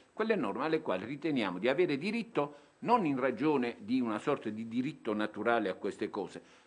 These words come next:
ma perché l'impianto normativo europeo è presidiato dal principio della proporzionalità.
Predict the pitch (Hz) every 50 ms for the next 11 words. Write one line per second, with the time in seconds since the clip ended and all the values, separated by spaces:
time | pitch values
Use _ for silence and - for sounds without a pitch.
0 | _ - 107 117 113 - 147 147 143 147 - 165 135 110 92 92 101 107 107 104
1 | - 160 165 156 131 107 - 98 98 98 98 113 120 117 117 - 180 139 117 131
2 | 151 185 220 220 - 190 151 120 117 - - 170 143 - - - 196 208 214 -
3 | - - 208 185 156 123 110 104 101 101 - - 151 156 - - - - - -
4 | - - 147 170 170 - - - 226 214 - - - 117 117 113 143 135 123 139
5 | 139 131 131 123 127 - - - 165 175 165 165 117 117 101 - - - 101 98
6 | 90 85 82 80 73 - - 69 65 -